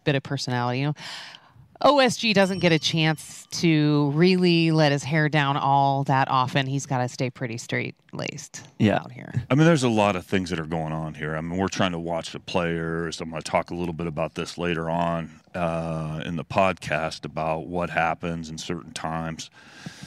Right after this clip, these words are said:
Speaker 3: I mean, it's just heightened. We're going into the playoffs now, and it's just a whole new animal.
Speaker 1: No time for fun and games if you're the Orchard security guy, is
Speaker 3: No,
Speaker 1: what you're saying,
Speaker 3: no.
Speaker 1: basically.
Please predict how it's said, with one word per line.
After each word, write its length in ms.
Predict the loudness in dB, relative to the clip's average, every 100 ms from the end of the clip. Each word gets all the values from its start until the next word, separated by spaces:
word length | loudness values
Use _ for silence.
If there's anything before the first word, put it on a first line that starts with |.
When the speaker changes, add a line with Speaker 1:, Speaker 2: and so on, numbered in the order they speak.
| -20 -20 0 4
Speaker 3:
I 60 |
mean, 140 | 6 4
it's 140 | 2
just 140 | -2
heightened. 420 | 2 2 2 -8 -8 0
We're 160 | 2
going 260 | 4 6 6
into 120 | 2
the 100 | -2
playoffs 560 | 2 4 6 4 2 0
now, 640 | 2 4 2 2 0 -4 -4
and 680 | -2 -2 -2 -2 -2 -4 -6
it's 280 | -10 -10 -8
just 240 | -8 -6
a 60 | -6
whole 220 | -4 -2
new 200 | -2 -2
animal. 460 | -2 -4 -8 -16 -2
Speaker 1:
No 160 | 2 4
time 220 | 4 2
for 120 | 0
fun 180 | 0 2
and 100 | 2
games 280 | 2 2 0
if 160 | -4 0
you're 140 | -2
the 180 | 0 -2
Orchard 340 | -2 -4 -6 -8
security 340 | -10 -8 -6
guy, 160 | -4 0
is 120 | 4
Speaker 3:
No, 100 | 4
Speaker 1:
what 80 | 2
you're 100 | -6
saying, 260 | -8 -2
Speaker 3:
no. 120 | -2 -2
Speaker 1:
basically. 420 | -6 -14 -14